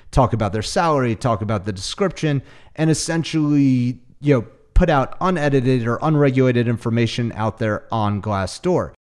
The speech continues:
So those are a couple of the H R dedicated sites. There's also a number of other ones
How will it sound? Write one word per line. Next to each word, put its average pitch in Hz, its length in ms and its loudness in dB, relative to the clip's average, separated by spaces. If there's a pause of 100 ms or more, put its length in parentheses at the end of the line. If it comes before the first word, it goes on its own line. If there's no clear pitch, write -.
So 165 360 4
those 214 340 4
are 190 80 6
a 147 40 4
couple 156 300 2
of 127 80 0
the 127 100 2
H 135 220 2
R 127 160 4
dedicated 123 540 -2
sites. 135 340 -2
There's 127 300 0
also 127 360 0
a 120 60 0
number 123 560 0
of 123 220 0
other 135 320 2
ones 117 380 0